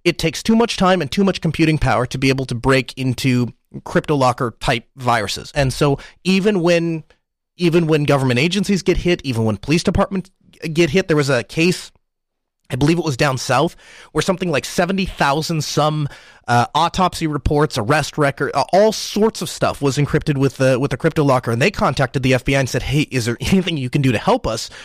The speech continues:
We don't know what to do." And the F B I said, "Pay 'em, because we can't break it." That's actual security. That's somebody controlling the private key and preventing somebody else from having access to it. And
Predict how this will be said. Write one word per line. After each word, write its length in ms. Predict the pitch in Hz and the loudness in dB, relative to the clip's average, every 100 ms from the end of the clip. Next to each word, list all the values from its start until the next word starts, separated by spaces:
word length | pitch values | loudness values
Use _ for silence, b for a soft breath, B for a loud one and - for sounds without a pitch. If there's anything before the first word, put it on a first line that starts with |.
| B | B
We 100 | 139 | 2
don't 100 | 196 | 4
know 60 | 180 | 2
what 120 | 151 | 0
to 80 | 131 | -2
do." 180 | 180 214 | 0 0
And 80 | |
the 80 | 123 | 0
F 100 | 131 | 0
B 80 | 151 | 2
I 60 | 147 | 0
said, 200 | 120 - | 0 0
"Pay 200 | 123 135 | 0 0
'em, 120 | 101 _ - b b | -2 _ -20 b b
because 420 | 135 143 151 113 | -2 0 0 -2
we 460 | 104 104 110 123 139 | -8 -8 -2 0 0
can't 280 | 143 123 104 | 0 0 0
break 220 | 110 117 | 0 0
it." 140 | 82 _ _ _ _ _ _ _ _ _ | -6 _ _ _ _ _ _ _ _ _
That's 680 | 120 113 170 208 - - - - - | -8 -2 0 0 -2 -14 -16 -14 -6
actual 440 | 127 - - 135 | -6 -4 -6 -4
security. 600 | 127 139 - 139 104 - - _ | -4 -4 0 2 0 -4 -18 _
That's 360 | 131 160 208 - | -2 0 0 -4
somebody 480 | - 196 208 196 208 | -2 0 2 0 0
controlling 440 | 180 - 170 165 | -2 2 2 2
the 60 | 151 | 2
private 340 | 160 151 139 | 2 0 -2
key 320 | - 170 135 - | -2 0 0 0
and 120 | 131 | 0
preventing 460 | 123 117 180 180 | 2 2 0 0
somebody 320 | - 170 147 143 | -2 0 2 0
else 160 | 143 | 0
from 120 | 143 | 0
having 260 | 120 123 131 | 0 0 0
access 380 | 160 185 - 165 | -2 0 -2 -2
to 140 | 123 113 | 0 0
it. 100 | - _ _ _ _ _ _ _ _ _ _ | -2 _ _ _ _ _ _ _ _ _ _
And 140 | 135 | -6